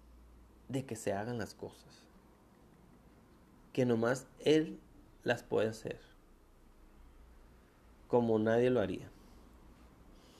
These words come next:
Para el técnico,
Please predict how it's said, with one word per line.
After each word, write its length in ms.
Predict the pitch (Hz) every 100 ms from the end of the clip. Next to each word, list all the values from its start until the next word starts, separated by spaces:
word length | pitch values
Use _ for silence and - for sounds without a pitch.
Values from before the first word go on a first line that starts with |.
| - - - - - - - - - - - - - - - - - - - -
Para 200 | 143 147
el 120 | 135
técnico, 600 | 139 165 202 214 - 254